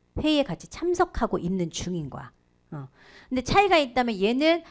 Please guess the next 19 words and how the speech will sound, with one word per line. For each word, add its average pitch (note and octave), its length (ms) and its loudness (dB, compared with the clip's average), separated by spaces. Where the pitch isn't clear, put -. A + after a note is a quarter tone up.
"야, E4 220 6
내가 C4+ 240 6
이런 C4 220 2
문제를 B3 340 -2
겪고 C#4 280 -2
있는데 B3 680 2
너가 A3 200 4
좀 A#3+ 140 -8
아니까 G#3+ 460 0
나 F#3 120 4
좀 G#3 140 -4
도와줘. A#3 360 4
해결책 E4 360 0
좀 A#3 120 -4
말해줘." G3 560 2
하고 C#4 200 2
전화 F3+ 240 0
끊는 C4+ 300 2
거고 F3 460 2